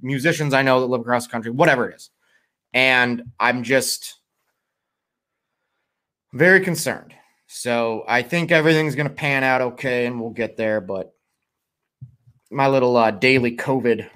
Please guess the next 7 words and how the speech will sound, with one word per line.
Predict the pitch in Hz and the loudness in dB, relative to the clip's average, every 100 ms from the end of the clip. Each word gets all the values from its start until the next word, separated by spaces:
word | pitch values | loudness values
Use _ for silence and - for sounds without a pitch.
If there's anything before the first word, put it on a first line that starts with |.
| - | -14
rant. | 120 113 117 107 - - _ | -6 -2 -2 -4 -10 -20 _
By | 117 156 226 | -2 4 4
the | 240 | 4
way, | 170 226 156 139 143 _ _ _ _ _ _ _ _ _ _ _ _ _ _ _ _ _ _ _ _ _ _ | 4 6 6 2 -4 _ _ _ _ _ _ _ _ _ _ _ _ _ _ _ _ _ _ _ _ _ _
Glenn's | 143 175 147 | 2 2 2
not | 165 143 | 0 0
here | - 170 123 117 143 | -2 -2 -2 -2 -8